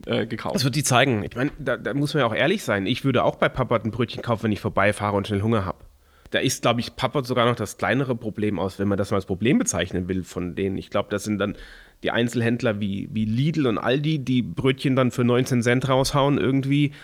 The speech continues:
Speaker 2: äh, das viel größere Problem. Da vielleicht eher zu sagen, wenn man seinen Einkauf macht, dann vielleicht wirklich ein Brot zu kaufen, was irgendein Bäcker gebacken hat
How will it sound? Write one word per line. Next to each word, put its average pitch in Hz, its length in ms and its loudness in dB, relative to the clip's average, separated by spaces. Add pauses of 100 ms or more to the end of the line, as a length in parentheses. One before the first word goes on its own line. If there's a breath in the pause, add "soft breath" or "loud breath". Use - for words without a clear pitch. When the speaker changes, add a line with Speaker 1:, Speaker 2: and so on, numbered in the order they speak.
(180 loud breath)
Speaker 2:
äh, 120 160 2
das 117 120 -2
viel 143 120 -2
größere 127 400 0
Problem. 87 520 -4 (500)
Da 226 260 6
vielleicht 113 340 2
eher - 180 -2
zu - 120 -10
sagen, 90 500 -2
wenn 131 120 2
man 151 180 2
seinen 127 180 2
Einkauf 143 540 0
macht, - 400 -2 (360 soft breath)
dann 123 240 2
vielleicht 127 380 0
wirklich 139 260 0
ein 127 100 2
Brot 123 220 2
zu 147 100 -4
kaufen, 131 300 0
was 120 140 0
irgendein 143 340 2
Bäcker 147 240 0
gebacken - 1080 -6
hat - 280 -4